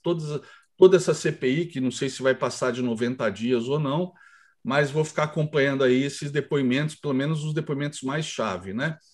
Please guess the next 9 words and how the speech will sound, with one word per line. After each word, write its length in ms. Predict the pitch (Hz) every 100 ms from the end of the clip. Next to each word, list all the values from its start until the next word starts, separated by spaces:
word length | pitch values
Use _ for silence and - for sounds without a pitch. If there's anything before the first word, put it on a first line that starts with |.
| _ _ _ -
É, 420 | 110 117 120 120
na 120 | 143
quinta-feira, 760 | - 156 156 151 147 165 180 185 -
inclusive, 540 | 180 143 117 139 147
temos 380 | - 135 147 131
no 120 | 135
Pazuello. 720 | 120 131 143 151 143 110 101 101
Esse 360 | 123 156 -
sim 420 | - - 247 160